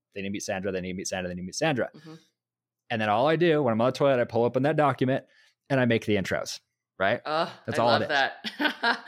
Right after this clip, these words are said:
Speaker 1: Right?
Speaker 2: I'm like,
Speaker 1: So go leverage
Speaker 2: I,
Speaker 1: that
Speaker 2: I've
Speaker 1: document.
Speaker 2: written
Speaker 1: And
Speaker 2: so, I've written so much down right now that I'm, like, running out of
Speaker 1: <laughs>
Speaker 2: space on the page, and I'm, like, writing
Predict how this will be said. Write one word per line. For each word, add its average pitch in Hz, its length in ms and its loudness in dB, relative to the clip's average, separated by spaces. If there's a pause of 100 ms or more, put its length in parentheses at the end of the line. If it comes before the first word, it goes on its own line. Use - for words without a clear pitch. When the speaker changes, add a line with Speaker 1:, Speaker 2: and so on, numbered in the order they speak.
Speaker 1:
Right? 127 200 2 (140)
Speaker 2:
I'm 165 180 -4
like, 170 160 -2
Speaker 1:
So 147 120 2
go 165 180 4
leverage 175 300 4
Speaker 2:
I, 160 40 4
Speaker 1:
that 165 140 6
Speaker 2:
I've 196 40 2
Speaker 1:
document. 147 160 4
Speaker 2:
written 113 300 0
Speaker 1:
And 139 80 -2
Speaker 2:
so, - 180 -4
I've 180 200 0
written 190 220 -8
so 175 260 -6
much 190 260 -8
down 151 240 -6
right 180 160 -6
now 202 200 -2
that 180 120 -2
I'm, 156 100 -4
like, 151 200 -10
running 147 320 -4
out 147 180 2
of 151 120 -4
Speaker 1:
<laughs> - 100 -8
Speaker 2:
space 143 320 -2
on 156 100 -8
the 143 80 -8
page, 139 360 -6
and 170 100 0
I'm, 143 100 -6
like, 202 140 -2
writing 147 380 0